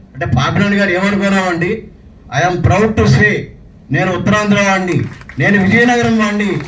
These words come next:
అని చెప్పడానికి నేను చాలా గర్వపడతాను. ఎందుకంటే ఎవరు, నేను up to చిత్తూరు వరకు ప్రయాణం చేశాను. అలాగే తెలంగాణలో ఇతర రాష్ట్రాల్లో కూడా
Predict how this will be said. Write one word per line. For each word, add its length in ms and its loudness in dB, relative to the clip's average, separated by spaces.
అని 120 -2
చెప్పడానికి 480 -2
నేను 120 0
చాలా 320 -2
గర్వపడతాను. 540 0
ఎందుకంటే 760 2
ఎవరు, 500 0
నేను 560 -2
up 340 -2
to 340 4
చిత్తూరు 360 2
వరకు 360 0
ప్రయాణం 460 0
చేశాను. 460 0
అలాగే 360 -2
తెలంగాణలో 720 -2
ఇతర 160 2
రాష్ట్రాల్లో 680 2
కూడా 440 -2